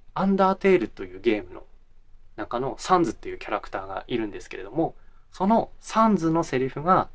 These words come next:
この「一度も死んでないだろ」っていうセリフなんですね。で、ここからはもう、すごい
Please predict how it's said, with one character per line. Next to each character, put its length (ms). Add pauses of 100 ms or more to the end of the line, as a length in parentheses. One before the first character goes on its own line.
(180)
こ 80
の 140
「一 200
度 60
も 100
死 140
ん 60
で 100
な 100
い 60
だ 100
ろ」 100
っ 40
て 140
い 40
う 60
セ 140
リ 60
フ 160 (200)
な 100
ん 80
で 80
す 80
ね。 180 (1900)
で、 80
こ 140
こ 160
か 140
ら 120
は 400
も 140
う、 160 (460)
す 220
ご 160
い 160